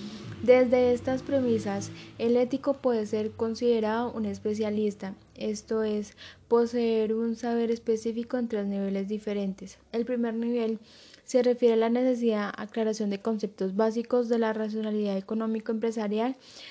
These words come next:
con referencia a la exigencia moral de acuerdo como criterio general.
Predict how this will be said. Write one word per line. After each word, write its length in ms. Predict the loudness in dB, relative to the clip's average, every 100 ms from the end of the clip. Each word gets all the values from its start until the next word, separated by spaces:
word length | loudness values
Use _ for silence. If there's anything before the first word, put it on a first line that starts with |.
| -20 0
con 180 | 2
referencia 640 | 2 2 2 2 2 0 -4
a 220 | -4 -2
la 160 | -2 -2
exigencia 800 | -6 -6 -2 0 0 0 -2 -2
moral 420 | -2 0 -2 -2
de 100 | -4
acuerdo 460 | -2 -4 -4 -6
como 320 | -4 -2 -2 -4
criterio 460 | -8 -4 -4 -2
general. 540 | -4 -2 -2 -2 -4